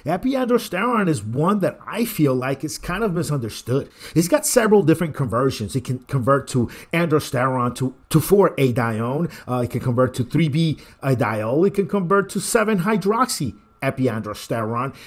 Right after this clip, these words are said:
And then each of those have conversions down the line.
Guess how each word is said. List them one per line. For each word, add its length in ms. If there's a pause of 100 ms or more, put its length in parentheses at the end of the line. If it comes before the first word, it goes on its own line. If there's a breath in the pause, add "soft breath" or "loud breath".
(120)
And 140
then 200
each 240
of 160
those 340
have 300
conversions 640
down 220
the 80
line. 400